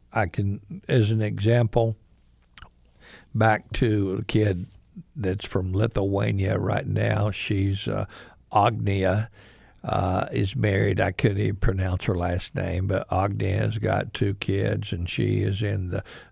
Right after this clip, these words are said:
Vilnius, which is the capital city,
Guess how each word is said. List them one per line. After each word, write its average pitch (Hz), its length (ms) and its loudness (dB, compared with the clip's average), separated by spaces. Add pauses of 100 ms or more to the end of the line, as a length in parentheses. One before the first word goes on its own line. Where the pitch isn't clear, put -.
Vilnius, 101 640 0
which 110 220 0
is 98 160 0
the 92 100 -4
capital 92 520 -4
city, 120 500 0